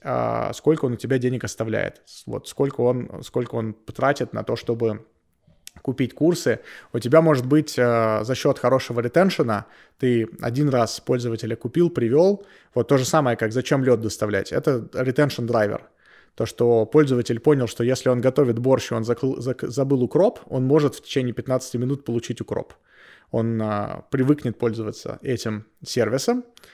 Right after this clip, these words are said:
а, он, у него будет допаминовый цикл в голове, а, обучающий его то, что пользоваться этим сервисом надо, когда ты хочешь кушать или когда ты хочешь допамин, и надо его хотя бы открыть.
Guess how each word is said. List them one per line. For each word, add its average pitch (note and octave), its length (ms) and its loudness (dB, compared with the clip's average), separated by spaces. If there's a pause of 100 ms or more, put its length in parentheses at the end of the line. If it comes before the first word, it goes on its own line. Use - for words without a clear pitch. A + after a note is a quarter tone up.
(240)
а, A2 440 2
он, C3 260 -2
у - 20 -2
него C3+ 240 4
будет A#2+ 280 0
допаминовый B2 540 0
цикл C#3+ 280 -2
в C3 80 -4
голове, D3 400 2 (160)
а, A#2 640 -2 (360)
обучающий C3 760 0
его B2 240 0
то, A#2+ 120 0
что - 200 -4
пользоваться A#2+ 580 -2
этим B2 220 -4
сервисом A#2 480 -2
надо, A#2 200 2
когда A#2+ 300 -2
ты G#2+ 100 -4
хочешь A2 340 -6
кушать E3 380 -6
или B2 140 -2
когда A#2+ 280 -2
ты A2 100 -8
хочешь A#2 300 -6
допамин, A#2+ 440 -2
и A#2 40 0
надо A#2 200 2
его A#2 80 2
хотя B2 240 -2
бы A#2 100 2
открыть. B2 380 -4